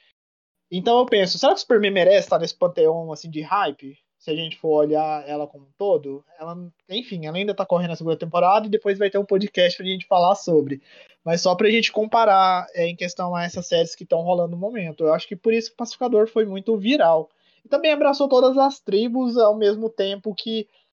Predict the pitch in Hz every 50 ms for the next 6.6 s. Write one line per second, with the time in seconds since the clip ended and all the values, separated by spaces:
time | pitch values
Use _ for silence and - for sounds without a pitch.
0 | _ _ - 190 214 262 269 - 220 202 214 233 233 226 208 196 202 208 196 190
1 | 196 196 180 165 160 180 202 214 180 175 165 165 160 165 160 160 156 160 - 160
2 | 160 160 165 165 160 165 170 165 175 175 - 202 196 175 190 196 202 196 180 160
3 | 147 147 147 147 - 175 175 _ _ - 165 160 170 185 180 208 208 202 196 175
4 | 160 160 175 175 185 196 202 185 196 185 - 208 226 226 247 220 190 175 170 170
5 | 175 190 233 269 294 - - - 190 185 202 226 214 - 170 - 185 185 190 185
6 | 226 208 214 220 208 190 185 185 196 196 196 190